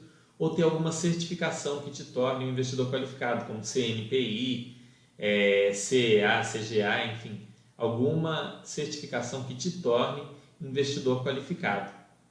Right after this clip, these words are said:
Ou então mais de um milhão de reais investidos. Aí você pode comprar as cotas do Canip.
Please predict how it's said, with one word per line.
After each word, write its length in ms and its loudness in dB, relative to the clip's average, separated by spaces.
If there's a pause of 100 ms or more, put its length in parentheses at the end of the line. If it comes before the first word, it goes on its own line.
(200)
Ou 200 4
então 260 0
mais 240 0
de 60 -2
um 40 -6
milhão 300 -4
de 80 -4
reais 260 2
investidos. 540 -4
Aí 100 2
você 220 -4
pode 300 -2
comprar 320 -4
as 120 -2
cotas 300 -2
do 80 -6
Canip. 320 -4